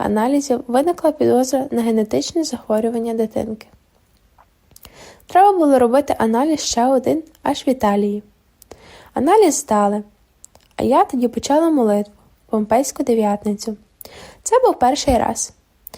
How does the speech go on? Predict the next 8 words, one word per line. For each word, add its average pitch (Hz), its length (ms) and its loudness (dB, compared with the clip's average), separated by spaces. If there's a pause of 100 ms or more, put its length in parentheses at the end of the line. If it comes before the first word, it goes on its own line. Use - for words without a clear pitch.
(340)
За 131 100 0
двадцять 359 360 2
днів 381 220 2
прийшов 320 360 0
результат. 320 720 -2 (480)
Відхилень 285 720 0
не 320 120 0
виявлено. 214 680 0